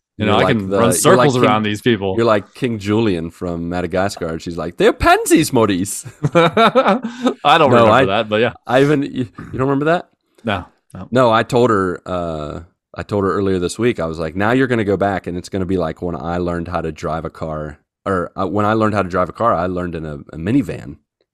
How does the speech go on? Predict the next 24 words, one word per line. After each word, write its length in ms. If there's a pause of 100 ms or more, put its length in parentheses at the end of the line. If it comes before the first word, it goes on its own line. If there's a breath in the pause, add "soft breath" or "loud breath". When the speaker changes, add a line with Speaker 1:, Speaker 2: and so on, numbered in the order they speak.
(140)
Speaker 2:
And 240
then 180
later 340
on, 200
I 120
drove, 440
like, 200
a 60
little 300
normal 340
car, 260
and 80
I'm 120
like, 260
'This 200
is 180
easy.' 560 (260)
Like, 220
this 160
is 320 (140)
Speaker 1:
<laughs> 60
Speaker 2:
super 260
Speaker 1:
Yeah. 60
Speaker 2:
simple 600